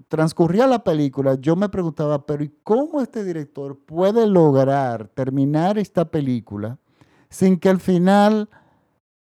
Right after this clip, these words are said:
sea opacado por la, por lo que ya él había narrado?". Porque él tiene secuencias que realmente son magníficas en la película. Pero no solamente me...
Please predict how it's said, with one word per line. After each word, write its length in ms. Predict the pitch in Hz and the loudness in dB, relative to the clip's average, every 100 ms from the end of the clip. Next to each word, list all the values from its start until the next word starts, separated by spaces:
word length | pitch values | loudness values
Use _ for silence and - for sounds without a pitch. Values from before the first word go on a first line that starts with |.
| _ _ _ | _ _ _
sea 420 | - 185 196 208 | -2 4 6 6
opacado 560 | 202 180 - 156 160 | 4 2 2 4 4
por 200 | 143 151 | 2 0
la, 260 | 151 147 135 - - | 2 2 0 -10 -4
por 180 | 147 | 2
lo 160 | 147 147 | 4 4
que 160 | 151 135 | 4 2
ya 160 | 156 | 2
él 100 | 165 | 2
había 280 | 156 143 143 | 0 0 -2
narrado?". 640 | 143 139 156 151 107 92 _ _ _ _ _ _ _ _ _ _ | -2 -4 -4 -4 -6 -10 _ _ _ _ _ _ _ _ _ _
Porque 300 | - 160 180 | -2 0 2
él 100 | 190 | 0
tiene 360 | 202 202 190 185 160 | 2 4 4 0 -6
secuencias 680 | - 156 156 170 175 175 156 | -4 -4 0 0 0 -4 -8
que 140 | 139 | -12
realmente 540 | 143 151 151 151 151 | -10 -8 -6 -6 -8
son 560 | 135 147 143 147 - _ _ _ _ | -10 -8 -8 -8 -14 _ _ _ _
magníficas 960 | 135 127 117 123 147 147 113 101 104 | -10 -10 -8 -6 -2 -2 -4 -8 -8
en 100 | 117 | -6
la 120 | 113 95 | -8 -8
película. 440 | 104 95 120 131 | -10 -10 -8 -4
Pero 340 | 135 196 202 202 _ _ _ _ _ _ _ _ | 0 2 0 -2 _ _ _ _ _ _ _ _
no 200 | - 185 | -2 0
solamente 760 | 214 254 247 214 226 247 240 139 | 2 2 4 0 0 -2 -4 -6
me... 680 | 147 151 160 156 151 131 | -8 -4 0 0 0 -2